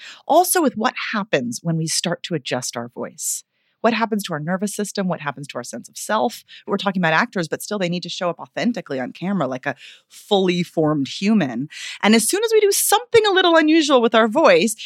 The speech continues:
it triggers all kinds of stuff. So dialect coaching was partly the research on the sounds, but it was also largely this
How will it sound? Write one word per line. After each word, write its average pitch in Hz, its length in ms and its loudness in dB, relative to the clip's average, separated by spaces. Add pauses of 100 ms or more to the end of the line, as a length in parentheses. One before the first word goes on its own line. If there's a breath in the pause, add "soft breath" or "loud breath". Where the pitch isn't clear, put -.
(100)
it 359 140 0
triggers 415 340 4
all 359 160 6
kinds 330 360 0
of 269 260 -4 (100)
stuff. - 720 0 (540 loud breath)
So 339 380 2 (100)
dialect 403 400 4
coaching 294 320 0
was 247 120 0
partly 311 580 0
the 208 360 4 (140)
research 208 400 0
on 156 100 0
the 151 80 -4
sounds, 156 440 0
but 262 140 -2
it 220 80 -4
was 269 140 -6 (100)
also 254 440 -10
largely 165 480 -2
this 135 180 -12